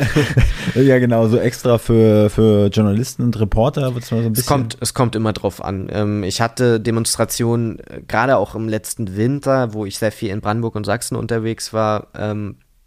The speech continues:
Speaker 2: teilweise auch alleine, wo ich komplett undercover geblieben bin, wo ich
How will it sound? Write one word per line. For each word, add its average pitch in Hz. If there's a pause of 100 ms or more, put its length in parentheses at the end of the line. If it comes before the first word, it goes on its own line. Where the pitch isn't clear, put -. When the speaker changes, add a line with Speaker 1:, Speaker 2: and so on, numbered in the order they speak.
(120)
Speaker 2:
teilweise 110
auch -
alleine, 110 (600)
wo 110
ich - (200)
komplett 107
undercover 98
geblieben 113
bin, 117
wo 107
ich -